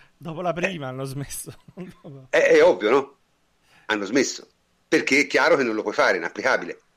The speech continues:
Speaker 2: Eh, s-, non lo so, ripeto, a me, a me f-, vista così mi sembra, i principi mi sembrano, diciamo, dibattibili e soprattutto non son chiari e soprattutto in un paese come il nostro sono problematici,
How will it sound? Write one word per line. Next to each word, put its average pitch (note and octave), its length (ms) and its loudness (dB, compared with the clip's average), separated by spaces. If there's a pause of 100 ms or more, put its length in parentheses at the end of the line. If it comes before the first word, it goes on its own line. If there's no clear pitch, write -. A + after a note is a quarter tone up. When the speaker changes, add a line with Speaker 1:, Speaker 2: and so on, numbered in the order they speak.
(800)
Speaker 2:
Eh, B2+ 380 0
s-, - 300 -8
non F#3 180 2
lo F#3+ 60 8
so, A#2+ 340 4
ripeto, B2+ 600 2
a G#2 60 2
me, D#3+ 160 6
a - 100 2
me A3 320 2 (160)
f-, - 180 -16 (340)
vista G3+ 420 2
così D#3+ 300 2
mi F#3 120 4
sembra, A2 440 4 (840)
i - 720 -16
principi G3 400 4
mi D3 60 4
sembrano, C3 420 6
diciamo, B2 340 2
dibattibili A#2 760 -2 (440)
e D3 100 4
soprattutto E3 480 2
non B2+ 160 4
son B2 160 0
chiari A2 480 2 (580)
e E3+ 120 4
soprattutto D#3 1120 6
in B2+ 160 0
un B2+ 80 -4
paese C3 300 4
come B2+ 160 4
il D3+ 60 0
nostro A#2+ 640 6
sono G#2+ 440 -2
problematici, G2+ 840 -2